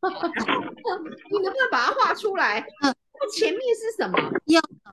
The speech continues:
Speaker 2: 边的树比较斜啊，然后下面有一颗大石头，然后左边，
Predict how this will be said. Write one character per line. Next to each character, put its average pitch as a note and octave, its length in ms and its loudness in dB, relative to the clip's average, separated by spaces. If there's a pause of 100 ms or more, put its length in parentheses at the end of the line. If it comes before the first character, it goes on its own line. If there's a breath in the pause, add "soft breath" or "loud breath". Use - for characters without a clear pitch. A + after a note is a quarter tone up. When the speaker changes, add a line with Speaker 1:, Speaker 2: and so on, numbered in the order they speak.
Speaker 2:
边 - 160 -20
的 B3+ 80 -20 (440)
树 A#3 180 2
比 F3+ 80 -2
较 F#3 220 0
斜 D3 400 -6
啊， D3+ 100 -10 (580)
然 F#3 120 0
后 A3 120 2
下 B3 140 2
面 B3 200 -2
有 F#3 100 -4
一 F3+ 100 -6
颗 - 140 -12 (120)
大 G3 200 0
石 E3+ 260 -10
头， E3 300 -10
然 E3 120 -6
后 A#3 160 2
左 G3 300 2
边， A#3+ 460 2